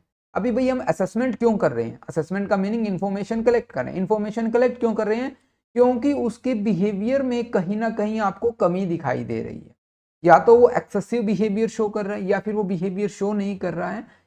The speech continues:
या फिर जो वो बिहेवियर कर रहा है वो प्रॉपर बिहेवियर नहीं है, या वो अपने जो नॉर्मल बिहेवियर्स किए जाते हैं उनके according वो बिहेवियर शो नहीं कर रहा है। तो कहीं ना कहीं देखिए एक और एग्जांपल लेते हैं,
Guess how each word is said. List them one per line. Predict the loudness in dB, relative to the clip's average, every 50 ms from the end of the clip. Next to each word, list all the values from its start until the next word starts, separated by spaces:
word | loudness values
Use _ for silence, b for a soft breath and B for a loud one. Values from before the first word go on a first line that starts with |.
| b 0
या | 4 4 4
फिर | 4 2 0 0 0
जो | 2 2
वो | 2 2 2
बिहेवियर | 0 0 0 0 0 0 2 2 0 0 0
कर | 0 -2 0
रहा | 0 0 -2 0 -2
है | -2
वो | -2 -2 -2 -4
प्रॉपर | 0 4 4 4 4 4 4 4 4 4
बिहेवियर | 4 2 0 2 0 2 2 0 0 0
नहीं | -2 -4 -4 -4 -4 -4
है, | -4 -4 -4 -6 -8 b b b b _ 2
या | 4 4
वो | 6 6 6
अपने | 6 6 4 0 -2 -4 -4 -2 2
जो | 4 4 4 2 2
नॉर्मल | 2 4 6 6 6 4 4 2 2 0 -2 -6 -4
बिहेवियर्स | 0 0 2 2 2 2 2 2 0 0
किए | -2 -2 0 2 2 2
जाते | 2 2 0 0 -2 -4
हैं | -6 -6 -6 -6
उनके | -6 -4 -2 -2 -2 -2 -4 -2
according | -2 -4 -2 0 0 0 0 -2 -2 -2
वो | -2 -2
बिहेवियर | -2 -4 -4 -4 -6 -6 -6 -8
शो | -8 -8 -10 -10
नहीं | -8 -8 -8 -10 -10
कर | -10 -10 -8
रहा | -6 -6 -6
है। | -6 -6 -8 B B B B B -6
तो | -6
कहीं | 0 4 4 4 4 4 2 0 0 0
ना | 0 0 0
कहीं | 0 0 -2 -2 -4 -10 -16 -16 _ _ _ _ _ _ _ _ _ _ _ -10
देखिए | -10 -8 -6 -8 -10 -8 -6 -6
एक | -4 -2
और | -2 -2
एग्जांपल | -2 -2 -2 -4 -4 -4 -4 -4
लेते | -4 -4 -4 -4 -6
हैं, | -8 -8 -10